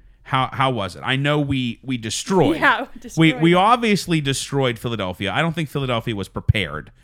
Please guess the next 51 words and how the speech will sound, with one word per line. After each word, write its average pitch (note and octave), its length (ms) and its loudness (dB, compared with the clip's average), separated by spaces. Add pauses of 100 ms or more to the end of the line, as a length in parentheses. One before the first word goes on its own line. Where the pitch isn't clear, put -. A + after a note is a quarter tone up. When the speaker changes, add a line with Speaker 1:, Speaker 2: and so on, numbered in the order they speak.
(160)
Speaker 1:
for A#2+ 160 -4
the G#2 80 -6
Stanley G#2 320 -4
Cup, - 320 -6
to, F3 120 2
to - 180 -6
the D#3 120 0
two-time G2 600 -2 (280)
Stanley A2 320 -6
Cup G2+ 260 -4
champion F#2 460 -4
back F#2+ 220 0
to C4+ 80 -8
back. G2+ 260 -2
Speaker 2:
<laughs> - 40 -20 (360)
Speaker 1:
Um, F#2 500 -4 (200)
but C3+ 220 -2
tell F3+ 200 2
me F3+ 60 2
about D3+ 180 0
the C3 80 -6
game, A#2 220 -2
'cause B2 100 -4
I C#3 240 4
literally, D3+ 640 0
I, B2 140 -2
I, A#2 160 -2
well, A2+ 260 -4
first G3+ 240 -2
off, C3 160 0
I B2+ 80 0
had A#2 60 0
to G#2+ 80 -2
work A#2 180 -4
till D#3 180 -2
eight, F2+ 320 -10
so - 200 -6
obviously A#2 320 -2
I - 20 -8
didn't G#2 220 -6
see A2+ 100 -12
the G2 100 -12
first, - 460 -8 (760)
uh, F#2+ 260 0
period. G2 600 -4
Speaker 2:
Yeah. G#3+ 200 -16 (380)
Speaker 1:
And A#2 220 -2
then B2+ 100 2
I A#2+ 120 2
get B2 220 0
home, A2+ 500 -2